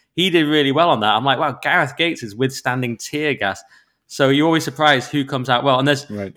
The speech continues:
Speaker 1: a couple of women who will come through as well. There's one who's been to, like, some, some posh school who has that quiet kind of posh school confidence. Not, not normally that quiet, but she's sort of quiet. You, I can see her coming through, and I can see Gareth Gates and Gareth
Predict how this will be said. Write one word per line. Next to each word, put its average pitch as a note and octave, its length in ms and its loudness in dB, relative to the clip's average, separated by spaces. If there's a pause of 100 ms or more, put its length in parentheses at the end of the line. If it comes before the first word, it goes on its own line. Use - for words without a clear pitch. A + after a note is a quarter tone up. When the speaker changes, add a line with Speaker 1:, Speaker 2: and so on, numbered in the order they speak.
Speaker 1:
a D3 60 -10
couple D#3+ 200 2
of D#3 60 2
women D3+ 220 2
who C3 80 2
will B2 120 2
come A#2+ 220 -4
through A#2+ 140 -4
as A2 80 -4
well. B2+ 100 2
There's A2 120 -2
one B2+ 140 2
who's A#2 120 -4
been A2+ 180 -4
to, A2 120 -10
like, G#2+ 260 -2
some, A2 240 -10 (220)
some G2+ 240 -10
posh - 300 -6
school A#2 360 -4
who A2+ 60 -6
has G#2+ 180 -2
that G#2 180 -6
quiet A2+ 380 -4
kind A2 140 -10
of G#2+ 100 -10 (440)
posh - 240 -4
school A#2 600 -6
confidence. A#2+ 360 -4
Not, C3 160 -4
not C3 120 -4
normally A2+ 180 -6
that G#2 160 -6
quiet, A#2+ 380 0
but A#2+ 120 -8
she's C3 260 -2
sort A#2+ 120 -4
of A2 80 -6
quiet. A#2 280 0
You, B2 120 -8
I C#3+ 100 2
can C3 80 -8
see C3+ 180 -2
her A#2 180 0
coming A#2 300 -6
through, G#2+ 340 -4 (460)
and A2 120 -2
I A2 40 -2
can A#2 80 -10
see B2+ 160 -6
Gareth B2 340 2
Gates A#2 220 0
and A2+ 100 -8
Gareth A#2 200 2